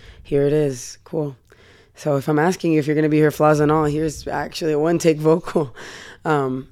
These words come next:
that's what that song is about. And it was very important for me to make that a pivotal point in my Web three journey, to make my entrance, my own kind of personal, unique entrance into Web three be very vulnerable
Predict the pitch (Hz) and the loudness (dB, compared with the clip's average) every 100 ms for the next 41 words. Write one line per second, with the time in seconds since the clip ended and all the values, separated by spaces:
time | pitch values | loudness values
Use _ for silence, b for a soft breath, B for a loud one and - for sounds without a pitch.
0 | - _ _ _ _ _ _ - _ 160 | -20 _ _ _ _ _ _ -20 _ -8
1 | 156 180 175 160 151 151 151 143 139 135 | -6 -4 -2 -2 0 2 2 0 0 2
2 | 156 156 160 143 135 160 180 214 160 - | 2 4 4 2 2 4 6 6 2 2
3 | 156 160 180 - 139 135 139 196 269 b | 4 4 0 0 2 2 2 0 -6 b
4 | b b b - - 147 147 151 - 151 | b b b -10 0 2 4 2 0 0
5 | 147 - 151 147 135 - 135 135 - - | 0 -4 -4 -2 -2 -2 -2 -2 -2 0
6 | 135 131 131 139 135 139 127 123 - - | 2 2 4 2 2 -2 0 -2 -6 -4
7 | 135 120 - - - b b b b - | -4 -4 -8 -16 -20 b b b b -6
8 | 147 139 147 156 151 147 147 151 151 151 | 0 4 6 4 2 2 4 2 2 2
9 | 143 135 135 - - - _ 156 151 147 | 0 0 -4 -8 -10 -14 _ 0 2 2
10 | - - - - - - 196 202 190 185 | -2 -16 -20 -20 -8 0 2 0 -2 -6
11 | 175 - 170 160 165 156 156 151 - - | -6 -6 -6 -4 -2 0 0 -4 -8 -4
12 | 160 160 156 156 147 151 147 151 147 151 | -2 -2 -2 -4 -2 -4 -4 -4 -2 0
13 | 147 - - 147 139 127 B B B - | -2 -4 -2 0 0 -4 B B B -12
14 | 151 143 147 147 135 139 151 156 185 277 | -8 -2 0 2 0 0 0 0 -2 -2